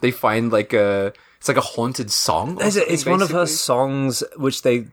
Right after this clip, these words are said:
Speaker 2: capture some sort of haunted message or something ridiculous
Speaker 1: Yeah,
Speaker 2: like that.
Speaker 1: and they're filming her kind of debut
Speaker 2: Mm.
Speaker 1: video.
Speaker 2: Mm.
Speaker 1: But that, oh, I,
Speaker 2: Oh, it's beautiful.
Speaker 1: I don't wanna ruin anything, but the final scene of that does something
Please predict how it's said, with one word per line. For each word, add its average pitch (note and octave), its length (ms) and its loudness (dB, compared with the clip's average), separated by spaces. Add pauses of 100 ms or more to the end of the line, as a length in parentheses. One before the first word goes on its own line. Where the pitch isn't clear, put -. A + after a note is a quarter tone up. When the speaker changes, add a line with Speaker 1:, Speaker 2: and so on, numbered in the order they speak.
(120)
Speaker 2:
capture - 320 -2
some A#2 200 0
sort A2+ 160 2
of G#2 80 -2
haunted A2 260 -2
message F#2+ 360 -6
or G#2+ 100 -2
something A2+ 220 -2
ridiculous G#2 640 2
Speaker 1:
Yeah, G#2+ 60 4
Speaker 2:
like F#2 80 -2
that. G#2 160 4
Speaker 1:
and A#2+ 100 4
they're A2 100 2
filming A2 840 -4 (160)
her G#2+ 220 -2
kind G2+ 240 -2
of F#2+ 180 -6
debut F#2 800 -2
Speaker 2:
Mm. C3+ 600 4
Speaker 1:
video. F#2+ 600 -2
Speaker 2:
Mm. B2 320 2 (200)
Speaker 1:
But A2+ 160 0
that, - 220 -2 (180)
oh, G2+ 300 -6 (440)
I, F2+ 180 -8 (100)
Speaker 2:
Oh, G2 120 -2
it's F2+ 100 -6
beautiful. F#2 320 -6
Speaker 1:
I B2+ 40 2
don't C3+ 120 2
wanna D3 160 2
ruin G#2+ 340 0
anything, F#2+ 340 -6
but - 120 -14
the - 80 -10
final G#2+ 560 -2
scene F#2 300 -4
of F#2 100 -6
that A2 260 -4
does G#2 180 0
something F#2+ 580 -2